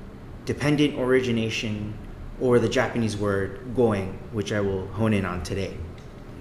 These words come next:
It is a term and teaching we do not emphasize nearly enough in our world today,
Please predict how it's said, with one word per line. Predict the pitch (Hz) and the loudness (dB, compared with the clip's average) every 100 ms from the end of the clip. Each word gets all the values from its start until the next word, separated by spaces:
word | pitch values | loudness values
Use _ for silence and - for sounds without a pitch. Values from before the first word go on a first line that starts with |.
| - - - - - - - - - - - - - | -14 -14 -14 -14 -12 -12 -12 -12 -14 -14 -14 -14 4
It | 175 | 10
is | 196 | 10
a | 175 | 8
term | - 180 190 196 135 | 4 4 6 6 4
and | 127 123 | 2 2
teaching | - 196 175 156 117 | 2 0 2 2 2
we | 113 | 2
do | 127 | 2
not | 135 123 139 | 2 2 0
emphasize | 147 143 - 117 107 | -2 0 2 2 0
nearly | 131 165 165 147 | 0 2 4 4
enough | 156 196 170 - | 2 2 0 -2
in | 107 | -2
our | 98 | 0
world | 98 104 101 | 0 2 2
today, | - 117 107 87 | 2 2 4 2